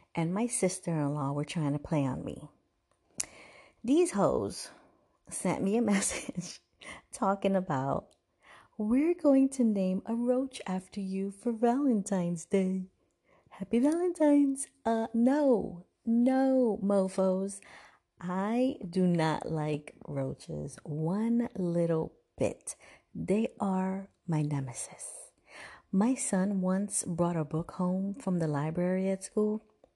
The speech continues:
when he was, like, in first or second grade about roaches. I nearly died. Why do I need to see a book about cockroaches? Keep them cocksuckers somewhere far away from me. So when my sister and my sister-in-law said,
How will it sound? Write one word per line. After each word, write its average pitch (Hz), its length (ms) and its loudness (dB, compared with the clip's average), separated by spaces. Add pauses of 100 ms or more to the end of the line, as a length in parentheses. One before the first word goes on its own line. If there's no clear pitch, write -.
(140)
when 156 140 -2
he 160 120 -2
was, 160 200 -2
like, 151 160 -6
in 143 100 -2
first 143 300 -4
or 165 60 -2
second 170 320 -4
grade 151 280 -2 (340)
about 202 320 2
roaches. 220 560 -2 (320)
I 294 200 4
nearly 311 520 2
died. 277 600 -2 (800)
Why 226 400 -2
do 247 180 2
I 247 60 0
need 240 180 2
to 233 80 0
see 226 220 -2
a 208 80 0
book 196 200 -2
about 190 240 -2
cockroaches? 180 840 -2
Keep - 300 0
them 240 180 4
cocksuckers - 640 -4
somewhere 190 420 0 (120)
far 220 180 4
away 220 220 4
from 180 180 0
me. 180 220 2 (920)
So - 200 -2
when 190 160 4
my 170 140 2
sister 196 440 -2
and 185 220 0
my 180 100 0
sister-in-law 196 680 0
said, 190 520 -2